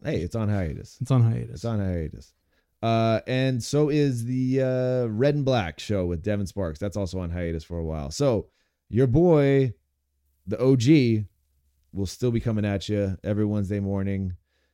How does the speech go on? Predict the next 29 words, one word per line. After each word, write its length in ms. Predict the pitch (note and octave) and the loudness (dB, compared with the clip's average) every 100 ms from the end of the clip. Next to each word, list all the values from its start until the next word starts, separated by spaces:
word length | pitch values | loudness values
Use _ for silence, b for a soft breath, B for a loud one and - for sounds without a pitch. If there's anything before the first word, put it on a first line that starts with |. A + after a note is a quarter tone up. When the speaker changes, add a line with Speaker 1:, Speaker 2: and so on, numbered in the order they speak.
| _ _ | _ _
Speaker 1:
Uh, 440 | - F#2 F2+ F2+ D#2+ - | -6 -4 -2 -2 -4 -6
check 220 | - A#2 | -4 -2
us 100 | A2+ | -2
out 300 | A#2 A2+ - _ _ | 0 0 -2 _ _
on 300 | G#2 G#2+ G#2+ | -4 -2 -2
Spotify, 960 | G2+ - C#3+ - B2 A2+ G#2 F#2+ F2+ D#2+ - _ - | -4 -2 -2 -2 -2 0 0 0 -2 -4 -10 _ -8
Apple 220 | A#2+ A2 | -6 -4
Podcasts, 760 | - G#2+ G2 G#2 G2 F2 E2 - | -2 -2 -2 -2 0 -2 -6 2
Google 300 | C3+ C3 F#2 | 4 4 2
Podcasts, 920 | G#2+ G2+ F#2 G2+ F#2+ F2+ E2+ D#2+ - - | 0 -2 -2 -2 0 -2 -2 -6 -12 -6
all 180 | D3+ C#3 | -2 2
those 160 | A2 | 0
platforms. 720 | - G#2 G2 G#2+ A2 A2 G#2+ - _ _ - | 0 -4 -4 -2 -2 -2 -4 -10 _ _ -2
Guarantee 320 | B2 A2 A2 | 0 0 0
you'll 160 | G2+ | 0
find 260 | F2+ F#2 F#2 | -2 -4 -2
us 120 | F#2 | -2
if 40 | F2+ | -4
you 60 | |
just 140 | F2 - | -6 -6
type 220 | F2+ E2 | -6 -4
in 100 | F2 | -6
Hogsman 380 | D#2 E2 D#2+ D#2 | -4 -6 -6 -8
Podcast. 600 | D#2+ E2 G#2+ G#2+ A2+ - b b b b b _ | -6 -6 -4 -4 -6 -8 b b b b b _
Go 160 | B2+ B2+ | 2 2
follow 480 | - A#2+ A#2+ A#2 A2 | 0 0 2 2 2
us 340 | A2 G2+ - - | 2 0 -6 -6
on 360 | G#2 G#2 G2+ | -2 0 -2
Twitter 420 | - D#3 C#3+ B2+ | -2 2 4 4